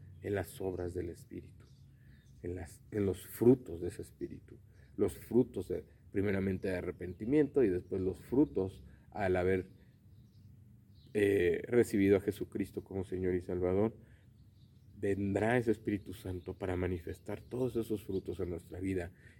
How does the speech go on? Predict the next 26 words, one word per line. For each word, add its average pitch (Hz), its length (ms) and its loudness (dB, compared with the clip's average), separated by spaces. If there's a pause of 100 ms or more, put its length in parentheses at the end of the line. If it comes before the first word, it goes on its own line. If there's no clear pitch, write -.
y 104 120 -6
que 104 120 -2
nosotros 101 440 -2
podamos 101 380 -2
compartirlos 104 760 -2
con 98 200 -4
otros - 440 -6 (340)
para 101 260 0
que - 140 -6
crean, 90 460 -2 (520)
crean 92 420 -4 (360)
en 87 140 -10
Jesús - 560 -14 (720)
y - 100 -6
puedan 90 360 -8
ser 82 180 -10
salvos. - 560 -16 (1700)
Ahí 101 400 2
en, 92 420 0 (1500)
en 107 160 -4
primero 104 340 2
Juan 104 280 0
cinco, 107 440 0
del 95 200 2
diez 101 360 2
al 87 340 -2